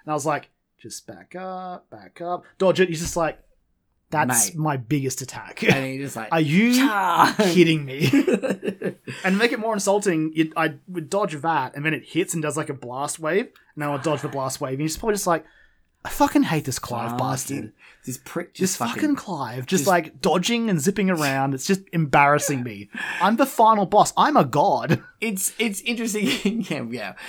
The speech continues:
Speaker 2: It's interesting because, like, at the time, obviously, when this game started being, like, like, developed, like,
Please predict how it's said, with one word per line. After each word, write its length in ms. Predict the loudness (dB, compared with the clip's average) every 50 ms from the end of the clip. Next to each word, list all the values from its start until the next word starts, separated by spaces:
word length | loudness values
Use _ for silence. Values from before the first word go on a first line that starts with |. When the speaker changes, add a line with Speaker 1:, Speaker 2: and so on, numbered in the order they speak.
| -14 -12 -4
Speaker 2:
It's 180 | -4 -4 -2 -2
interesting 580 | -4 -4 -4 -4 -4 -4 -4 -4 -4 -6 -8 -12 _ _ _ _ _ _ _ _ _ _ _ _ -14
because, 340 | -12 -8 -6 -6 -6 -4 -2
like, 260 | -2 -4 -4 -6 -12 _ _ _ _ _ _ _ _ _ _ _ _ _ _ _ _ _ _ _ _ _ _ _ _ _ _ _ _ _ _ _ _ _ -20 -20 -20 _ _ _ _ _ _ _ _ _ _ _ -2 -2
at 160 | -2 0 -2
the 100 | -6 -6
time, 500 | -6 -6 -4 -2 0 0 0 -2 -4 -4 -6
obviously, 280 | -6 -6 -4 -4 -4
when 100 | -4 -4
this 120 | -6 -8 -8
game 240 | -8 -8 -8 -8
started 300 | -8 -6 -6 -6 -6 -8
being, 380 | -10 -10 -10 -10 -12 -14 -14 -16 _ _ _ _ _ _
like, 360 | -16 -16 -16 -16 -18 -20 -20 _ _ _ _ _ _ _ _ _ -14
like, 180 | -12 -12 -12
developed, 560 | -12 -10 -10 -10 -12 -12 -14 -18 -20 -20 -20 -20 _ -14 -10 -10 -8 -8 -10 -14 -14 -12 -12 -12 -12 -12 -8
like, 340 | -8 -8 -8 -8 -14 -20